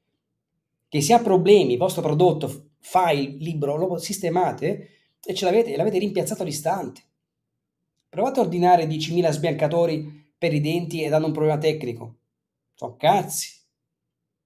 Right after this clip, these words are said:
Pagate il magazzino, pagate le spedizioni. Non è banale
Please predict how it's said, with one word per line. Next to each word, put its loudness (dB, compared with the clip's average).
Pagate -2
il -2
magazzino, -4
pagate -10
le -10
spedizioni. -6
Non -4
è 2
banale 0